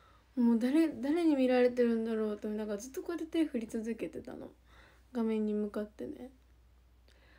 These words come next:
もう笑えてきちゃって。なんかZoomってさ、しかもさ、こう自分だけの画面にもできるけど、他のメンバーとなんかこう四分割ぐらいでさ、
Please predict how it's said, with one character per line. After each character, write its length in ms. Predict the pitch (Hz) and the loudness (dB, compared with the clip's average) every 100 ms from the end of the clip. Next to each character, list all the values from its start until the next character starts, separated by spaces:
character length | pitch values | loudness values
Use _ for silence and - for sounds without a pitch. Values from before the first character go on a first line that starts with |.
| - - | -8 0
も 140 | 226 | 2
う 60 | 214 | 2
笑 260 | 226 349 | 2 0
え 40 | 403 | 0
て 120 | 403 | -4
き 80 | - | -6
ち 120 | 233 | -8
ゃ 40 | |
っ 20 | |
て。 320 | 220 - - 262 | -8 -8 -8 -4
な 120 | 240 | -2
ん 40 | |
か 60 | 226 | 0
Zoom 440 | 220 359 392 403 | 2 4 4 2
っ 40 | 392 | 0
て 100 | 254 | -6
さ、 160 | 240 | -6
し 120 | 233 | -6
か 120 | - 262 | -4 -4
も 140 | 226 | -4
さ、 260 | - 202 - - - - - | -4 -6 -6 -14 -20 -20 -4
こ 80 | 262 | 2
う 20 | |
自 140 | 233 262 | 2 4
分 260 | 349 359 | 4 2
だ 100 | 349 | 2
け 120 | 339 | 2
の 140 | 339 240 | 2 2
画 100 | 233 | 2
面 180 | 226 233 | 2 2
に 80 | |
も 120 | 233 208 | 0 -2
で 100 | 208 | -2
き 100 | 214 | -4
る 120 | 214 | -4
け 100 | 208 | -4
ど、 200 | 220 220 | -2 0
他 280 | 240 240 330 | 0 0 0
の 160 | 339 | 0
メ 120 | 349 | -2
ン 140 | 339 247 | -2 0
バ 280 | 220 202 - | 0 -2 -4
ー 20 | - _ - - - - | -14 _ -20 -20 -20 -2
と 140 | 269 | 2
な 120 | 262 | 2
ん 20 | 247 | 2
か 100 | - | -4
こ 220 | - 240 | -4 -2
う 80 | 226 | 0
四 260 | 240 269 269 | 2 0 0
分 180 | 277 277 | -4 -4
割 200 | 285 262 | -6 -6
ぐ 80 | |
ら 80 | 240 | -6
い 40 | - | -8
で 80 | |
さ、 480 | - - - - - | -14 -18 -16 -14 -16